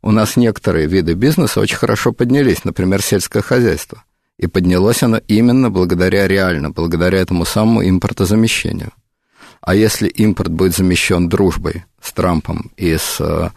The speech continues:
госсекретарём С Ш А, то для сельского хозяйства это не очень хорошо. О чём, кстати, Путин говорил.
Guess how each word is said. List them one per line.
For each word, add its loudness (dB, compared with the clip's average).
госсекретарём 0
С -4
Ш 0
А, 0
то 0
для 2
сельского 0
хозяйства -2
это 2
не 4
очень 0
хорошо. -4
О -2
чём, 0
кстати, -2
Путин 0
говорил. 0